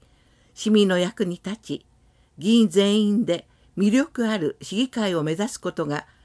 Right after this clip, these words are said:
あらゆる世代の方々に市議会や市政に対して信頼していただくことにつながると考えております。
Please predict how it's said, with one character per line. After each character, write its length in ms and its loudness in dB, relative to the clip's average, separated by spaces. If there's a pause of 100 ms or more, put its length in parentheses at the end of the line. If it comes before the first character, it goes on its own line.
(280)
あ 140 2
ら 140 0
ゆ 200 0
る 200 0
世 160 -2
代 200 2
の 120 0
方 240 -6
々 280 -6
に 220 -8 (380)
市 140 -4
議 160 0
会 300 -4
や 300 -2
市 100 -16
政 260 2
に 100 -2
対 240 -6
し 160 -18
て 200 -6 (320)
信 280 2
頼 160 0
し 60 -20
て 100 -2
い 80 -6
た 120 -2
だ 80 -6
く 100 -16
こ 140 -6
と 120 -2
に 100 -4
つ 160 -12
な 120 -4
が 120 -6
る 100 -16
と 360 -4
考 260 -6
え 120 -10
て 120 -10
お 40 -4
り 120 -6
ま 120 -8
す。 220 -18